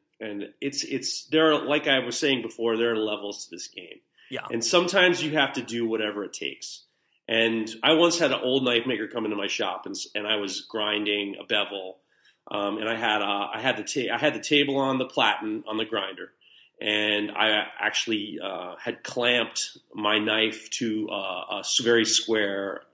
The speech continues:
Speaker 1: two-by-four.
Speaker 2: Hmm.
Speaker 1: And then I was using that two-by-four as my guide just to keep myself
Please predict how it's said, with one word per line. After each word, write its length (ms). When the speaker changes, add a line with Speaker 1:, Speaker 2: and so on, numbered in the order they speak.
Speaker 1:
two-by-four. 600
Speaker 2:
Hmm. 80
Speaker 1:
And 160
then 80
I 80
was 220
using 280
that 160
two-by-four 600
as 360
my 160
guide 560
just 220
to 60
keep 240
myself 640